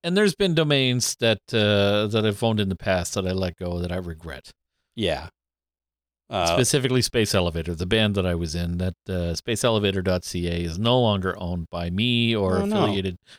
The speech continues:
Speaker 1: with the band at all. And I wish it was.
Speaker 2: Yeah.
Speaker 1: But it's not. It's something, I, I don't know, I haven't been there in a, in a while, but it's definitely not mine anymore. And I regret letting it go.
Speaker 2: Too bad. Too
Speaker 1: So,
Speaker 2: bad.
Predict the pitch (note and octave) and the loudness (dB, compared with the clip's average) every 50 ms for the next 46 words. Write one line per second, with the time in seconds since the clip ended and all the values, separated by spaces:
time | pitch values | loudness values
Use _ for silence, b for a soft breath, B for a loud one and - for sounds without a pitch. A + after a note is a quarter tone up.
0 | B _ - G2 - - D#2+ E2+ F2 F2+ F#2 F#2 F#2+ - _ A2 G#2+ A2 A2 G2+ | B _ -12 -12 -10 -10 -10 -8 -6 -4 -4 -6 -6 -8 _ -2 0 2 2 4
1 | G2+ G#2+ G#2+ G#2 G#2+ - b b b b b b _ - B2+ C#3+ F3+ G3+ A3 G3+ | 4 4 4 4 2 0 b b b b b b _ -4 0 2 2 4 2 2
2 | - A3 G#3 A3+ G#3+ D#3 G#2+ E2 C#2+ - - - - _ _ _ - E3 D3+ C3+ | 0 0 2 2 2 2 2 0 -2 -8 -12 -12 -14 _ _ _ -6 -4 -2 -2
3 | G#2 F#2 D#2+ A2 G#2+ A2 A2 - - - E3+ G2+ F2 D#2 D2 D2 E2 F#2 - - | -2 -2 0 0 2 2 2 0 -2 0 0 0 0 0 -2 -6 -8 -4 -4 -4
4 | - - - - _ _ - - B2+ A#2 G#2 - - A2 G#2+ G2 - - G#2 G#2 | -4 -4 -6 -10 _ _ -4 -2 -2 -2 -2 -4 -6 -8 -8 -10 -6 -2 -2 0
5 | G#2+ - - A2+ A#2 A2+ A2+ G#2 F#2+ F#2+ F#2+ G2 G2 G#2 G#2+ G2+ F#2+ G2 F#2+ F#2+ | 2 2 2 2 2 2 2 2 2 0 0 -2 -2 0 0 0 0 0 -2 -2
6 | - - G2+ F#2+ F#2 F#2 F#2 E2+ D#2+ D#2 D#2 - E2 F2 - A2 F2+ F#2 - - | -4 -4 -6 -4 0 0 0 0 0 -4 -6 -8 -10 -10 -8 -6 -8 -8 -8 -8
7 | - G2+ F#2+ E2+ - G2 F2 E2 F2 F2 F2 E2 E2+ - F2 E2+ D#2+ D#2+ D#2 D#2 | -6 -6 -6 -6 -6 -8 -8 -8 -6 -6 -6 -8 -10 -12 -12 -14 -12 -12 -12 -12
8 | D#2+ E2 E2 E2 D#2 D#2 F#2+ G#2 G2+ B2 E3 G3+ A#3 A3+ A3+ A#3+ A#3 A3+ A3 G#3+ | -12 -12 -12 -12 -12 -10 -6 -2 0 0 0 0 0 0 0 -2 0 2 2 2
9 | G#3 F#3+ F3+ E3 - - A#2+ F#2 D#2 - b b b - - C#3+ A2 D2+ - F#2 | 2 2 2 0 0 0 0 0 0 -2 b b b -6 -2 0 0 -2 -2 -6
10 | - - - G2+ F#3 G2+ E2 D2 | -8 -6 -2 0 0 -2 -2 -6